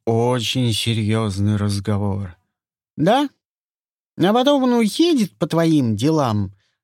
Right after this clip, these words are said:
а я дожидаюсь, как последняя дура». «Ты не последняя,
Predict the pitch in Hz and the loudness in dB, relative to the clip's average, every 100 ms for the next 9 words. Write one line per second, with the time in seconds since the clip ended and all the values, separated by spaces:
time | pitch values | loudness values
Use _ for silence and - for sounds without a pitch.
0 | _ 135 202 277 302 302 269 190 170 135 | _ 0 2 2 4 4 4 2 2 0
1 | 151 - 165 - 170 - 151 131 143 127 | -2 -2 -4 -2 -2 0 0 2 2 2
2 | 143 123 120 110 - _ _ _ - 170 | 0 0 -4 -6 -10 _ _ _ -4 0
3 | 190 156 143 107 123 104 - 113 113 113 | 4 4 4 2 0 -2 -2 0 0 0
4 | 110 101 98 98 85 | 0 -2 -2 -2 -6